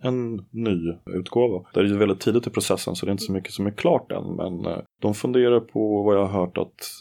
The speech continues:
eh, förstås inte antagonisera några gamla fans, men även röra om lite på ett bra sätt i grytan, både regelmässigt och innehållsmässigt. Vampire är ju skoj på så vis att i p-,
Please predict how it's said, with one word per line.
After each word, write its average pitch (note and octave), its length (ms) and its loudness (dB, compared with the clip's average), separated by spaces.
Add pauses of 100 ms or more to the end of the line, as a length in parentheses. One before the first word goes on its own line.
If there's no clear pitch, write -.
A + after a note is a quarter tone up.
(100)
eh, E2+ 140 -14
förstås G#2 440 0
inte F2+ 360 0
antagonisera F#2+ 800 -2
några F#2 220 0
gamla F#2+ 280 2
fans, - 420 -4
men F#2 180 -4
även E2 380 -2 (120)
röra B2+ 320 4
om A#2 180 4
lite G2 400 2
på F#2 200 0
ett F2 120 -4
bra G2+ 460 2
sätt - 400 -6
i F2+ 40 0
grytan, E2 500 -2 (180)
både E2+ 220 -6
regelmässigt F#2 720 -4
och - 180 -6
innehållsmässigt. - 800 -8 (280)
Vampire G#2+ 320 2
är A2+ 100 4
ju A2 80 6
skoj A#2 380 2
på G#2+ 360 2 (380)
så A2+ 160 4
vis G#2 200 2
att G2 140 -2
i G2+ 80 2
p-, G2 180 -4